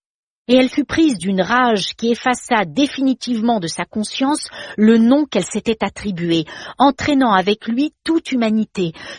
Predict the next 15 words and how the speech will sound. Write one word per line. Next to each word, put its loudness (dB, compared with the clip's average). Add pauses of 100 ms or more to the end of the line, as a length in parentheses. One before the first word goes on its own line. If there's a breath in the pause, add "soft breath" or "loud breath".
(120)
tout 4 (100)
espoir, -2 (160)
toute 2
possibilité -2
de -4
transcendance. -6 (1000)
Le -2
mâle, 0 (340)
l'accouplement -2
terminé, -2 (640)
se -6
dégagea 2
d'elle 2
en -2
titubant, -6